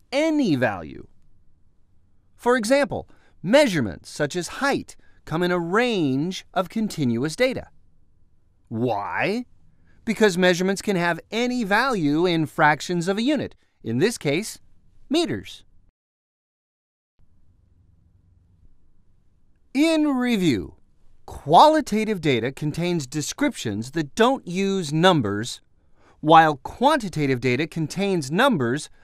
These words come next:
obtained by counting or measuring.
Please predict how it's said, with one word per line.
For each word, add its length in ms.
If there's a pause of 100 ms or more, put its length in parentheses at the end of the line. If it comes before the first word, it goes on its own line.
(160)
obtained 520
by 160
counting 540 (260)
or 420 (100)
measuring. 500